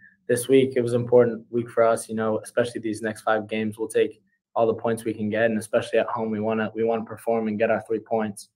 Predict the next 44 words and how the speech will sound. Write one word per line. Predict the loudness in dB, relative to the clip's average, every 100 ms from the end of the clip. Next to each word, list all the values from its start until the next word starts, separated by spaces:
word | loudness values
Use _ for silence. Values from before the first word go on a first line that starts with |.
| _ _ -10
So | 4
that, | 6 6 4 4
that |
was | 6 6 2
important | 0 0 2
for | 2
us | 2
coming | 0 -2 -2
into | -2 -4
this | -6 -4
week. | -2 -2 -2 -14 _ _ _ _
Um, | -4 -2 0 0
you |
know, | 0 0
guys | 2 2 0 -4 -12 -8
coming | -6 -2
back | 2 2 2
from | -6 -8 -10 _ _
national | -2 -2 -2 -6
team, | -6 -4 -2 0
and, | -2 -6 _ _ _ _
you | -2
know, | 0
it | 2
was | 0
important | 0 2 2 2
for | 2
us | 2 0 -4
to, | -2 -4 -8
to | -8
take | 2 2 0 -12 _ _ _
in | -2 2
what | 4 4
Lucci | 2 0 0
wanted | 0 0
us | -2 -6
to |
do, | 2 4 6
and, | 4 -2 -6
and | -6
I |
think | -6 -6 -4
we | -2
had | -2 -4